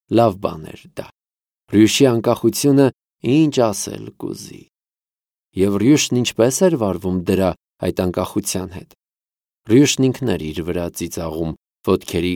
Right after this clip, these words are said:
մատները ճմկթելով։ «Հիմար, էհ, թող հիմար լինեմ։ Ես հիմար եմ և հիմար էլ ուզում եմ լինել։ Իմ ոտքերի մատներն ինձ են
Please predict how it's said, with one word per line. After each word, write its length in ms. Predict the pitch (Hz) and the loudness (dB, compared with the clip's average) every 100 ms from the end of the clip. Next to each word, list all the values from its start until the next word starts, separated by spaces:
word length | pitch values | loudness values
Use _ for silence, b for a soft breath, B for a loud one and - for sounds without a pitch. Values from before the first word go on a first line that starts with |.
| 90 | -4
մատները 560 | 95 87 - 87 82 | -4 -4 -6 -8 -8
ճմկթելով։ 720 | 82 90 82 92 - 85 76 - _ _ _ _ _ _ | -8 -8 -6 -10 -8 -10 -10 -18 _ _ _ _ _ _
«Հիմար, 580 | 104 107 113 117 - - - _ _ | -6 -6 -6 -10 -14 -20 -20 _ _
էհ, 160 | - 185 - _ _ _ | -4 -4 -6 _ _ _
թող 200 | - 113 90 | -4 -4 -4
հիմար 500 | 90 143 139 135 98 | -4 -2 -2 -4 -8
լինեմ։ 400 | 98 104 - 135 - _ _ _ - | -10 -10 -12 -16 -20 _ _ _ 0
Ես 220 | 170 - | 2 2
հիմար 400 | - 156 131 156 | -2 0 0 0
եմ 120 | 180 160 | 0 0
և 200 | 127 - | -2 -2
հիմար 400 | 127 123 131 160 | -2 0 0 0
էլ 140 | 139 | 0
ուզում 320 | 120 113 135 | 0 0 0
եմ 140 | 120 104 | 0 0
լինել։ 460 | 98 117 101 85 80 - _ _ _ _ _ | 0 0 -2 -4 -12 -16 _ _ _ _ _
Իմ 180 | - 120 110 | -2 0 0
ոտքերի 600 | 98 113 - - 120 147 | 4 4 4 0 2 4
մատներն 640 | 135 120 - 123 139 127 | 2 -2 -2 0 2 2
ինձ 240 | 127 135 127 | 0 0 0
են 180 | 127 | 0